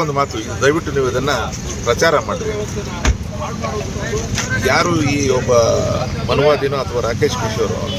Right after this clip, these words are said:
ಬಿ ಆರ್ ಗವಾಯಿಯವರ ಮೇಲೆ ಶೂ ಎಸೆದ್ರಲ್ಲ, ಅದು ಬರೀ ಗವಾಯಿಯವರ ಮೇಲಲ್ಲ, ಶೂ ಎಸೆದಿದ್ದು ಇಡೀ ವ್ಯವಸ್ಥೆ ಮೇಲೆ. ಅಷ್ಟಾದ್ಮೇಲೆ ಪ್ರಧಾನಮಂತ್ರಿಯವರು ಮಾತ್ರ ಒಂದ್ಸಲ ಟ್ವೀಟ್ ಮಾಡಿದ್ರು. ಇದನ್ನೊಂದು ಆಪಾದನೆ ಆವತ್ತಿಂದ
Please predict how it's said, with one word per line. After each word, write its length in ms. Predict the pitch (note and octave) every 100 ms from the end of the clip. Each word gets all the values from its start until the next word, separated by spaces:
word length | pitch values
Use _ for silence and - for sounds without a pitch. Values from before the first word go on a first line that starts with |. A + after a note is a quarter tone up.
| - - -
ಬಿ 80 | C3 D#3
ಆರ್ 100 | D#3 B2
ಗವಾಯಿಯವರ 420 | B2 C#3 C3+ A#2+ A2+
ಮೇಲೆ 160 | C3 - - - - - - - B2
ಶೂ 100 | D#3+ C#3+
ಎಸೆದ್ರಲ್ಲ, 420 | A#2+ A#2 F#2+ G2+ A#2+ - - G2+ G#2+ G#2
ಅದು 100 | B2
ಬರೀ 160 | A#2 D#3 B2 A2
ಗವಾಯಿಯವರ 360 | B2+ C#3 B2 G2+
ಮೇಲಲ್ಲ, 260 | G#2 G2 G2 - G#2
ಶೂ 80 | G#2 G2+
ಎಸೆದಿದ್ದು 360 | - - - -
ಇಡೀ 120 | C#3
ವ್ಯವಸ್ಥೆ 340 | G#2+ C3+ C#3 A2+
ಮೇಲೆ. 140 | G2 - - - - - -
ಅಷ್ಟಾದ್ಮೇಲೆ 560 | D4 D#4+ D4+ - - A#2 D#3 - E4+ - -
ಪ್ರಧಾನಮಂತ್ರಿಯವರು 720 | A#2+ D#3+ G3+ G3+ F3+ F3 E3+ C#3+
ಮಾತ್ರ 180 | C#3 E3 E3+
ಒಂದ್ಸಲ 240 | C#3+ B2+ C3+ -
ಟ್ವೀಟ್ 200 | C3 -
ಮಾಡಿದ್ರು. 300 | F#2+ E2+ - - - - - - -
ಇದನ್ನೊಂದು 300 | - D3+ C#3 C3+
ಆಪಾದನೆ 300 | C#3+ D#3 C3+
ಆವತ್ತಿಂದ 320 | B2+ C3+ -